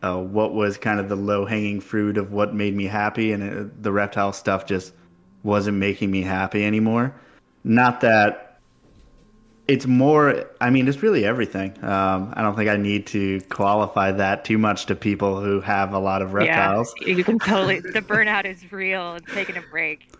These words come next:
Speaker 2: I can completely understand.
Speaker 1: Yeah, so from working, like, twelve-hour days in my day job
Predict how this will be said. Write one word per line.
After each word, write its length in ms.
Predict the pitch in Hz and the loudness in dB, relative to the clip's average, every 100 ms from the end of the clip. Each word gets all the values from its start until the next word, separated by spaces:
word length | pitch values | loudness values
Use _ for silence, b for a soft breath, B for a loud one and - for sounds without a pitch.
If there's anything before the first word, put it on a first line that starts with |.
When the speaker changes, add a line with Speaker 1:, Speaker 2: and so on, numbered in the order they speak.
| - | -10
Speaker 2:
I 160 | 156 160 | -8 -8
can 180 | 175 | -12
completely 460 | 156 - - - - | -20 -20 -12 -10 -8
understand. 600 | 123 180 - - - 180 - b b _ | -10 -10 -12 -10 -10 -10 -16 b b _
Speaker 1:
Yeah, 440 | - 135 143 196 110 | -10 -4 0 2 2
so 220 | - 127 | 4 2
from 260 | 120 131 131 | 4 4 4
working, 420 | 139 147 156 131 | 4 4 4 6
like, 400 | 123 113 - - | 6 4 0 -10
twelve-hour 520 | - 123 120 120 113 101 | 0 2 4 4 4 4
days 320 | 107 110 107 | 4 4 4
in 60 | |
my 140 | 101 95 | 2 0
day 260 | 101 104 | 0 0
job 560 | 110 98 92 92 95 - | 2 0 0 -2 -4 -10